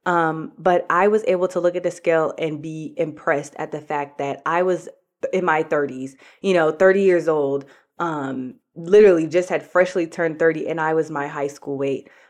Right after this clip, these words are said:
Um, and that was cool for me. But then I realized, "Brittany, if you push yourself and you keep pushing yourself, you can go past that."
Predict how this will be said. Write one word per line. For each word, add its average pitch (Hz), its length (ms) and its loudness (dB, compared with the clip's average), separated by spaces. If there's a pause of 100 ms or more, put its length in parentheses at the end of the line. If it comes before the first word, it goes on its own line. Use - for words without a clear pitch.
(140)
Um, 123 500 -2 (180)
and 165 460 0 (460)
that 240 240 4
was 330 160 -2
cool 359 260 6
for - 180 -2
me. 156 200 -2
But 190 180 0
then 247 160 4
I 247 120 2
realized, 220 640 2
"Brittany, 254 300 0
if 254 100 -4
you 330 80 -2
push 277 280 -4
yourself 151 560 -2 (520)
and 220 160 4
you 233 120 0
keep 262 260 -2
pushing 214 300 -2
yourself, 147 520 -2
you 208 220 -2
can 247 200 0
go 190 140 4
past 165 440 -4
that." 135 180 -8